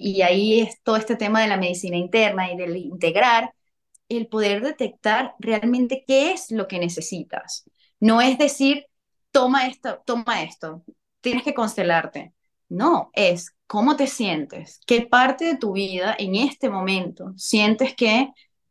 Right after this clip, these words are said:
está afectada por algo o quieres mejorar o quieres potenciar, y en función como esa evaluación definimos si a lo mejor lo que tienes es que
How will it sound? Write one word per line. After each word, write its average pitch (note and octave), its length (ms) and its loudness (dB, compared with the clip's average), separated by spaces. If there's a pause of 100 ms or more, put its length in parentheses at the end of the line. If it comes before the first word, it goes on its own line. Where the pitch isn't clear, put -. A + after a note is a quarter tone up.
(120)
está A3 320 -2
afectada G#3 640 2
por C#4 160 2
algo F#3+ 380 -2
o - 220 -8
quieres C4 480 0
mejorar F#3+ 640 -4 (320)
o A#3 220 0
quieres C4 440 0
potenciar, G3 800 -2 (200)
y B3+ 120 4
en C4 140 2
función A#3 540 -2
como F#3 180 -2
esa A#3+ 260 -4
evaluación A#3 960 0 (300)
definimos G#3 800 -2 (240)
si - 160 -2
a G3 40 2
lo F#3 80 0
mejor F3 320 0
lo G#3 80 2
que B3 80 2
tienes G3+ 280 -2 (120)
es - 80 -10
que B3 400 0